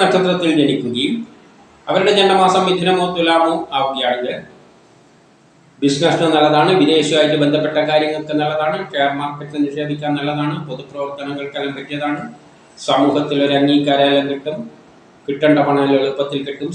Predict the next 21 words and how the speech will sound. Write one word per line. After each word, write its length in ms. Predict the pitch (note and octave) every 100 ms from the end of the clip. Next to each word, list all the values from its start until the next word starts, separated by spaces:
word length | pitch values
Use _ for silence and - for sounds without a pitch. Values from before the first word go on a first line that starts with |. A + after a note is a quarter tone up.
| C#3
സഹോദരാദികൾക്കും 880 | C3+ C3+ C#3 C3 C3 B2 B2 B2+ A#2+
നല്ലതാണ്. 400 | A#2 G#2+ F2+ - - - - - - - _ - _ _
മറ്റുള്ള 240 | D3 F3+ F#3 F3+
മാസങ്ങളിലാണ് 540 | F3 F3+ F3 F3 F3 E3+
ജനിച്ചതെങ്കിൽ 500 | E3+ E3 E3+ E3 E3
ഈ 20 | F3
പറയുന്ന 280 | F3 E3+ E3 D3+
ഗുണമെല്ലാം 340 | D3+ D3+ D3 C#3
കിട്ടുമെങ്കിലും 500 | C#3 C#3 C#3 C#3 C3+ C3+
മക്കളുമായിട്ട് 540 | B2+ E3+ F3+ E3+ D#3 C3+
ബന്ധപ്പെട്ട 340 | C#3 C3+ C3 B2+
കാര്യം 240 | B2 B2+ B2
മോശം, 240 | B2 C3 D#3+ C#3+
മനസമാധാനക്കുറവ്, 960 | A#2 A#2+ C3 B2+ B2 A#2+ - A#2 A#2 - A#2
ടെൻഷൻ, 400 | A#2 A#2 - D#3+ - - _ _ _ A2+
ജോലിക്ക് 520 | B2 B2+ C3+ A#2 C3
തടസ്സം, 360 | A#2+ A#2+ C3 F3 -
പ്രമോഷന് 500 | A#2 B2 B2+ B2 A#2+
തടസ്സം, 320 | A#2 A2+ C#3 D3 C3+
തൊഴിൽപരമായിട്ട് 840 | B2+ E3+ F3+ B2+ A#2 A2 G#2+ - - - _ _ A#2+
നല്ലതല്ല. 500 | A2 G#2+ G#2 - -